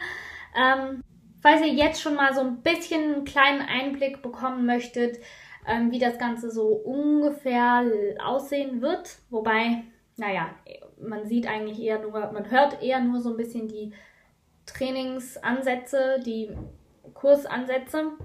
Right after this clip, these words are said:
dann könnt ihr gerne das kostenlose Audiotraining euch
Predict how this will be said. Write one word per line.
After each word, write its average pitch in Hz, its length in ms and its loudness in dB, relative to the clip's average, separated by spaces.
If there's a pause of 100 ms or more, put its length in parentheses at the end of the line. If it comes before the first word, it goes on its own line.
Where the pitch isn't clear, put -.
(300)
dann 269 180 4
könnt 277 220 0
ihr 262 120 2
gerne 240 300 0
das 214 240 -2 (260)
kostenlose 277 640 0
Audiotraining 208 840 -4 (560)
euch 214 600 -2